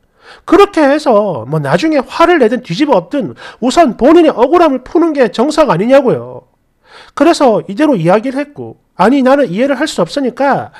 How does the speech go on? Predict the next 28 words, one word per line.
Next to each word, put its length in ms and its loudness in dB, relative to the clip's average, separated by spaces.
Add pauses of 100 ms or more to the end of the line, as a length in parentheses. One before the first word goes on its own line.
(220)
이 160 0
블랙박스 640 -2
복구할 460 2
거고, 520 -6 (220)
그런 240 4
뒤에 180 0
확인을 440 0
하고, 480 0 (240)
내가 280 4
정말로 640 -2 (340)
아무 300 4
증거도 400 0
없이 220 0
그냥 320 0
의심만 380 -4
한 120 -6
거라면 640 -6 (2000)
그럼 360 2
백 300 0
배 160 4
사죄는 500 -2
물론이고 640 -6 (380)
그 260 6
어떤 380 2
벌이든 340 0
달게 400 2
받을 280 -4
거다. 500 -10